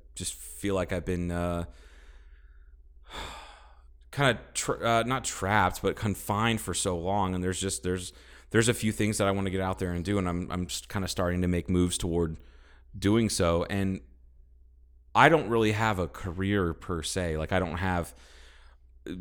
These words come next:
people don't, I don't feel like people ever come to me and go,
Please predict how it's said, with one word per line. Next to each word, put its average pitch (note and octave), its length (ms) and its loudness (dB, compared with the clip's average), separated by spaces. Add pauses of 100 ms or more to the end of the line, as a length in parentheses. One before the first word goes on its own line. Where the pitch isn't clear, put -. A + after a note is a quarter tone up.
(160)
people B2+ 320 2
don't, G#2+ 220 0
I G#2 80 0
don't G#2 240 -2
feel G2+ 220 -2
like F2+ 180 -2
people F#2 320 -4
ever E2+ 180 -4
come F#2 260 -4
to - 120 -8
me F2+ 180 0
and E2+ 100 -2
go, D#2+ 360 0